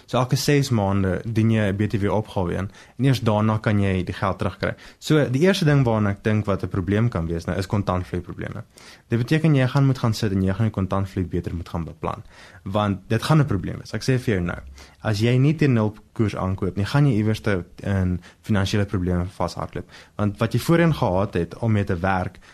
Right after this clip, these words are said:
gaan nou eers een persent opgaan. En as jy voorheen net net, soos baie boere in Suid-Afrika,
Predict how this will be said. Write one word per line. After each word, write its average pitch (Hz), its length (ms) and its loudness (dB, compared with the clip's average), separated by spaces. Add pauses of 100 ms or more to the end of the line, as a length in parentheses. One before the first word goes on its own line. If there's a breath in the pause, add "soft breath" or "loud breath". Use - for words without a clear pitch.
gaan 123 180 0
nou 113 100 0
eers 131 200 2 (160)
een 123 140 2
persent 107 260 0
opgaan. - 380 -8 (440 soft breath)
En 120 180 0
as 110 140 2
jy 117 180 4
voorheen 139 360 2
net 120 240 2
net, 113 220 2
soos 98 260 -2
baie 104 280 2
boere 92 320 2
in 87 120 -2
Suid-Afrika, 92 440 -6